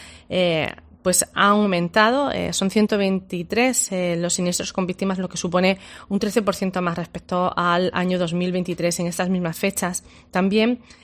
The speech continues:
eh, debemos de destacar que en cuanto a personas fallecidas en los siniestros viales, en dos mil veinticuatro son diez, eh, estas víctimas mortales,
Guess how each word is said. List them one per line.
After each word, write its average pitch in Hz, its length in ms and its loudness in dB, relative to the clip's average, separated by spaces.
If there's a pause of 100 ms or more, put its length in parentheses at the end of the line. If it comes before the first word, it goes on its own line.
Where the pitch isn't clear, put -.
eh, 190 100 0
debemos 190 280 2
de 208 80 2
destacar 202 440 2
que 190 320 0
en 180 160 -4
cuanto 180 300 0
a 175 280 4
personas 208 440 2
fallecidas 196 580 4
en 180 80 0
los 175 100 0
siniestros 185 380 -2
viales, 196 460 4 (440)
en 180 200 2
dos 185 100 4
mil 196 140 4
veinticuatro 196 420 4
son 180 320 0
diez, 202 340 2 (360)
eh, 160 400 -4 (400)
estas 180 440 2
víctimas 208 400 4
mortales, 190 520 0